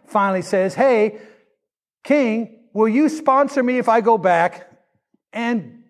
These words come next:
rebuild the walls?" So he comes on and he looks around and says, "This is terrible."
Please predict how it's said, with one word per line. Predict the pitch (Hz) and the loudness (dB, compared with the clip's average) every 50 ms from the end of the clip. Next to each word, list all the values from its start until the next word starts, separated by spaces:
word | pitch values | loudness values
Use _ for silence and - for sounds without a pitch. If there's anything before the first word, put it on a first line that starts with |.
| _ _ | _ _
rebuild | - 202 208 180 131 175 165 151 156 | -6 -6 -4 -4 -2 -4 -4 -4 -4
the | 147 | -6
walls?" | 135 135 123 117 110 - - - - _ _ _ _ _ _ _ _ _ _ _ _ _ | -8 -6 -8 -8 -10 -12 -16 -20 -20 _ _ _ _ _ _ _ _ _ _ _ _ _
So | - 226 | -2 2
he | 240 277 359 | 4 4 4
comes | 330 - 294 254 247 202 185 | 4 2 2 2 2 2 2
on | 202 185 196 214 220 - - - - - - _ | 2 2 2 2 0 -4 -10 -20 -20 -20 -16 _
and | - 226 214 | -2 0 2
he | |
looks | 214 247 302 - - - | 4 4 2 2 0 -2
around | 233 247 277 269 240 | -2 0 0 0 0
and | 220 - | -2 -2
says, | - 190 165 - - - _ | -4 -6 -6 -6 -16 -16 _
"This | 226 240 - 170 | -8 -8 -8 -8
is | 123 - - _ _ _ _ _ _ _ _ | -14 -16 -18 _ _ _ _ _ _ _ _
terrible." | - - - 208 240 214 170 - - | -18 -6 -2 0 0 0 0 -2 -6